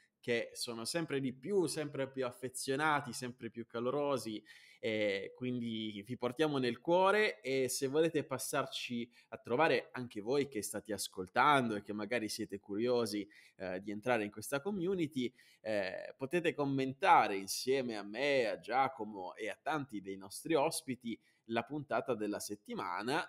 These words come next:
trovando il link per iscrivervi qui sotto nella descrizione di questo episodio. E ovviamente la, la mia raccomandazione è sempre di non entrare in punta di piedi, ma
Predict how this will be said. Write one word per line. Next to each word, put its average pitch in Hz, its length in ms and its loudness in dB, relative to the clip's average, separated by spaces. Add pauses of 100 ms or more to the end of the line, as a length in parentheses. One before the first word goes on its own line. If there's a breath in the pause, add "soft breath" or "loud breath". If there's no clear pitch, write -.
(140)
trovando 165 500 0
il 110 140 0
link 127 440 -2
per 120 200 -6
iscrivervi 131 800 -4
qui 214 160 -8
sotto - 720 -6 (180 loud breath)
nella 110 420 2
descrizione 123 1040 -2
di 101 100 -12
questo 92 300 -6
episodio. 85 720 -8 (380 soft breath)
E 95 160 -4
ovviamente 151 920 2
la, 104 480 0
la 110 100 -4
mia 120 160 2
raccomandazione 131 960 2
è 107 40 -6
sempre 139 680 -2
di 113 180 -4
non 120 160 -2
entrare 120 520 4
in 92 80 -8
punta 113 320 -4
di 170 100 -4
piedi, 208 580 2
ma 117 320 2